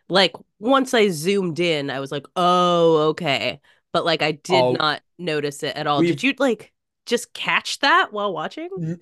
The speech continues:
Speaker 2: it leapt off the fucking screen at me. It, it was the first
Speaker 1: <laughs>
Speaker 2: thing I note-, it
Speaker 1: Wow.
Speaker 2: literally,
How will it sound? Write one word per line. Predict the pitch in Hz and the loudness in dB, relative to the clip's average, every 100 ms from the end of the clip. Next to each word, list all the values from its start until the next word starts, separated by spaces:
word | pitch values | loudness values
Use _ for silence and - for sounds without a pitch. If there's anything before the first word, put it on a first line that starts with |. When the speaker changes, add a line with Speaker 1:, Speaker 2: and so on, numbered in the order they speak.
| _ | _
Speaker 2:
it | 233 - 175 | 0 0 -4
leapt | 160 170 175 196 254 262 - | -2 0 2 4 2 -2 -2
off | 190 175 | -2 -2
the | 160 | -4
fucking | - 196 190 147 | -6 -6 -4 -6
screen | - - 196 185 | -8 -6 -4 -2
at | 113 | -4
me. | 90 | -4
It, | 101 151 160 | -2 -2 2
it | 165 | 4
was | 165 | 4
the | - 151 | 4 2
first | - 190 202 202 - | 4 4 4 4 -4
Speaker 1:
<laughs> | - | -6
Speaker 2:
thing | 165 143 | -4 -2
I | 143 | -2
note-, | 139 139 139 - | 0 0 -2 -4
it | 160 - | -2 -2
Speaker 1:
Wow. | 160 160 | -4 0
Speaker 2:
literally, | 196 - 165 101 | -2 -2 -6 -6